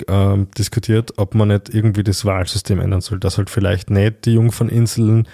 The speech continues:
der gleiche Stimmrecht haben wie Deutschland, England oder Frankreich, ja. Jetzt kann man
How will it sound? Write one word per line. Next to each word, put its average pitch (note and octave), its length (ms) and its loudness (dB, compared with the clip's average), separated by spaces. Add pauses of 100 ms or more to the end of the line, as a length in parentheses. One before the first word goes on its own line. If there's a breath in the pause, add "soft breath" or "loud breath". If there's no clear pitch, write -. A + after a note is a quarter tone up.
(340 loud breath)
der G#2 100 0
gleiche F#2 320 0
Stimmrecht G#2+ 560 2
haben G#2 360 2
wie A2 120 2
Deutschland, F#2+ 640 0
England G2 360 0
oder F#2+ 200 2
Frankreich, - 500 -4
ja. A2 160 2 (1200 loud breath)
Jetzt A2+ 160 0
kann A#2 160 2
man C3 180 2